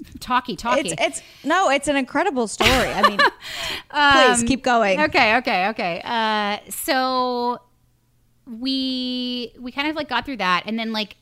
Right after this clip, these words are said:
Speaker 1: after I had, when you write a book, like, you write the book and then, like, people shop it around and then it,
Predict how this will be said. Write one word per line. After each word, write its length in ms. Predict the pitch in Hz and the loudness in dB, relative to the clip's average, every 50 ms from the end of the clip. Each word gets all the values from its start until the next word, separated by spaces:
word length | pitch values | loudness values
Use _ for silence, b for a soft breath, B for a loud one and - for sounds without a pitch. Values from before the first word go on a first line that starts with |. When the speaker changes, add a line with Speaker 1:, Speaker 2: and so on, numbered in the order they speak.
| _ _ _ - | _ _ _ -2
Speaker 1:
after 540 | 233 240 269 - - - 320 320 311 311 269 | 0 0 0 -2 -4 -8 -8 -6 -6 -6 -6
I 520 | 220 220 214 214 214 214 214 208 208 - - _ _ _ _ - - _ _ _ - _ _ _ _ | -4 -2 -2 -2 -2 -2 -4 -4 -6 -8 -10 _ _ _ _ -20 -20 _ _ _ -20 _ _ _ _
had, 680 | - - - - 208 196 202 190 190 196 180 190 - _ _ _ _ - - | -20 -16 -8 -2 -2 0 0 0 -2 -4 -6 -8 -12 _ _ _ _ -18 -8
when 180 | 294 277 277 294 | -2 0 0 2
you 80 | 294 | 2
write 180 | 285 339 440 392 | 2 0 0 0
a 40 | 254 | -2
book, 220 | 202 247 226 - | -4 -4 -4 -4
like, 160 | 220 190 185 | -6 -8 -6
you 80 | 196 190 | -6 -4
write 160 | 202 202 196 | -4 -4 -4
the 60 | 202 | -4
book 220 | 180 190 175 - 180 | -8 -8 -8 -8 -8
and 100 | 170 165 | -10 -8
then, 120 | 165 165 | -8 -8
like, 160 | 165 160 156 _ _ _ _ _ _ _ - _ _ - _ _ _ _ | -10 -10 -12 _ _ _ _ _ _ _ -20 _ _ -20 _ _ _ _
people 340 | - - 190 - 180 170 156 - _ _ _ _ | -12 -12 -12 -10 -12 -14 -14 -16 _ _ _ _
shop 260 | - - - 196 156 - | -16 -10 -8 -8 -8 -8
it 60 | 165 | -10
around 320 | 160 165 165 165 160 160 160 | -10 -8 -8 -8 -6 -6 -6
and 120 | 156 156 | -8 -8
then 100 | 147 156 | -8 -8
it, 100 | 165 | -10